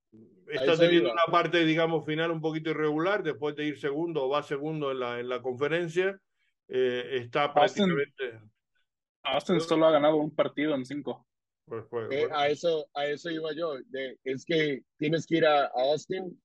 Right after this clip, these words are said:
Speaker 1: y a pelearlo y a buscarlo, cuando no te puedes ir a defender. No te
Speaker 2: Sí.
Speaker 1: puedes ir a buscar un empate, tienes que ir a buscar los
Speaker 3: Pues,
Speaker 1: tres puntos.
Speaker 2: Exacto,
Speaker 3: yo,
Speaker 2: exacto,
Speaker 3: yo como
Speaker 2: exacto.
Speaker 3: lo veo, yo como lo veo, hace una semana fuimos a un L A F C después de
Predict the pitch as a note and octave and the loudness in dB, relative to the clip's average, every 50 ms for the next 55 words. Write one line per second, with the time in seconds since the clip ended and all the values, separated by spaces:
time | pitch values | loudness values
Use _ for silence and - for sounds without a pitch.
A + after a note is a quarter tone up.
0 | _ _ _ _ - C#3 B2+ B2 A#2 A2 - - A2+ A2+ D3+ F#3 G3 F3+ D#3+ C#3+ | _ _ _ _ -4 -2 0 2 2 0 0 -2 0 2 4 4 4 4 4 4
1 | C3 B2+ A#2+ A2+ A2+ G#2+ G2 - - E3+ F#3+ F#3+ E3+ C#3+ B2 B2 B2 B2 B2+ C3+ | 2 2 0 -2 -4 -8 -8 -2 2 2 4 4 2 0 -2 -2 -4 -4 -4 -2
2 | B2+ D3+ C3+ D#3+ E3 C#3+ C3 D3 D3+ C#3+ C3+ A2 - A2+ A#2 C3+ E3 D#3 - _ | -2 -2 -2 -2 -4 -4 -2 -2 -2 -2 -2 -2 -6 -6 -2 0 0 0 -2 _
3 | _ _ _ _ _ _ _ _ _ _ _ - D#3 A#2+ C3+ C#3+ D#3+ - E3+ E3+ | _ _ _ _ _ _ _ _ _ _ _ -10 -6 -2 0 0 2 2 2 2
4 | D#3+ D3+ E3 E3 E3+ E3 D3+ C#3+ - - D3 D3+ D#3+ E3 E3 D#3+ D3 - E3+ D#3 | 2 4 4 4 4 4 2 -2 -4 -4 -4 -2 -2 -2 -2 -2 -2 -2 -2 -2
5 | B2 C3 A2+ G#2 C3+ D3 D3 B2+ - E3 D#3+ D3 C#3+ C3+ A#2 - - C3+ C3+ C#3+ | -2 -6 -8 -8 -10 -10 -10 -8 -4 -2 -2 -2 -2 -4 -6 -4 -4 -2 -2 0
6 | C3+ E3+ E3 C#3+ C3+ - - D#3+ E3+ E3+ - - G2+ - - - - - C3+ A#2+ | 0 0 0 0 -2 -4 -4 -2 -2 -2 -2 -4 -8 -12 -12 -16 -12 -10 -10 -8
7 | A#2+ - D3+ C#3+ C3 - - G2+ G2 - E3+ F3+ C#3 A#2+ - D#3+ E3+ F3 F#3 F3+ | -4 -2 -2 -2 -2 -4 -8 -6 0 2 4 4 4 2 -2 0 2 4 4 4
8 | A#3 G#3+ G#3+ G3+ E3+ D3+ D3+ F3 F#3 E3+ D3+ D#3+ E3+ - G3 F#3+ F3+ D#3 C#3 D#3 | 4 4 4 6 4 6 6 8 6 6 4 2 -2 -2 -2 -2 -2 -2 0 0
9 | D#3+ D#3+ D3 D3+ D3+ - D#3 D#3 D3+ - - C#3 C3+ C#3+ D3 D3 C#3 - - D3 | 0 2 0 0 -2 -4 -8 -8 -8 -8 -8 -6 -4 -4 -4 -4 -6 -8 -8 -8
10 | C#3 C#3 C3 - B2 B2 B2 C3 C#3 C#3+ C#3 C3+ C3 A#2 - C3+ C3+ C3+ C3+ B2+ | -6 -6 -2 0 0 2 2 0 0 -2 -4 -4 -6 -6 -2 0 2 2 2 0
11 | A#2+ A#2+ - - D3+ D3 C3 A#2+ - - B2 A#2+ B2+ A#2+ A#2+ A#2 | -2 -2 -6 -8 -8 -8 -8 -10 -6 -6 -6 -2 0 0 0 0